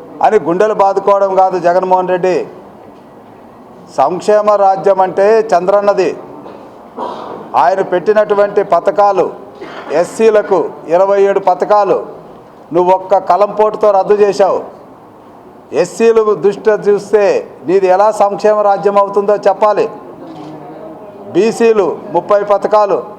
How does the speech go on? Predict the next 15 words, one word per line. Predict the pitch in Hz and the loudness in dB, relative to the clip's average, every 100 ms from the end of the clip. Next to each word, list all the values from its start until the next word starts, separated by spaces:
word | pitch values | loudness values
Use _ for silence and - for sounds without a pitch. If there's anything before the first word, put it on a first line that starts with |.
| 120 | -2
మైనారిటీలు | 151 196 214 214 214 214 190 143 | 0 2 2 2 2 2 0 0
పదకొండు | 160 180 214 202 | -2 0 -2 0
పథకాలు, | 190 190 208 208 180 120 98 - - - - - - - - - | 0 0 2 2 0 -4 -10 -18 -20 -20 -20 -20 -20 -20 -6 -2
మరి | 190 | 0
ఇతర | 190 214 220 | 2 0 2
వర్గాలకి | 214 196 214 214 214 202 | 0 2 2 2 0 0
సంబంధించి | 196 196 202 202 196 208 | 0 2 0 -2 -2 0
ముప్పై | 190 190 196 | 0 0 2
రెండు | 190 190 | 2 0
పథకాలు, | 185 185 - 208 190 | 0 -2 2 2 2
ఏకంగా | 170 196 214 220 214 208 196 | 0 2 2 2 2 2 4
వంద | 175 185 190 | 2 0 0
పథకాలను | 190 175 170 185 202 214 214 208 202 | 0 2 0 0 0 0 0 0 2
రద్దు | 175 165 202 | 2 2 2
చేసి, | 196 185 - 160 202 | 2 0 -2 -4 -6